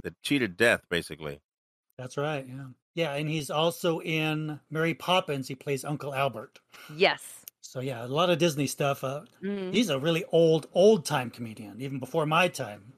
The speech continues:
Speaker 2: But I, I, it just
Speaker 1: Oh.
Speaker 2: always cracked me up to think Ralph's doing an Ed Wynn impression. I'm, I'm thinking of the Wake and Bakers, you know, trying to win their tickets to Blink one eighty-two,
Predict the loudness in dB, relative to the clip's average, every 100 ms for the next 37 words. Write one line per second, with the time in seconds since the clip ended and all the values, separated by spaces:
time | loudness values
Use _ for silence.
0 | _ 2 6 6 6 4 2 0 2 4
1 | 6 6 6 4 0 0 2 2 2 -2
2 | -2 0 2 2 2 -2 -2 -2 -2 -2
3 | 0 0 0 -2 -4 -4 -4 -4 -4 -4
4 | -8 -2 -2 2 0 2 0 2 -2 0
5 | -2 -2 -8 -8 -12 _ _ _ -4 -4
6 | -6 -10 -6 -2 0 2 2 2 0 -2
7 | -2 -4 -6 -6 -2 -2 0 0 0 0
8 | -2 0 0 -4